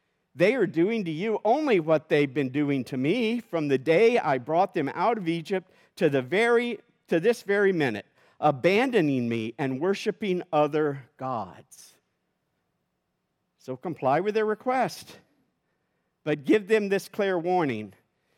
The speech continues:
telling them how the king will rule over them and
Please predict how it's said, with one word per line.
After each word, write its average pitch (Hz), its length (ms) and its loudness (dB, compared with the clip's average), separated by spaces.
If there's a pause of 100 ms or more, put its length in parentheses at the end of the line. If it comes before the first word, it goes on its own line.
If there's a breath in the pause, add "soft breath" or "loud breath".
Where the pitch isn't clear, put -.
(160)
telling 196 420 2
them 190 180 0
how 170 340 -2
the 165 140 -6
king 156 420 -4
will 131 140 -4
rule 135 420 -2
over 135 320 -2
them 117 440 -4
and 117 320 -6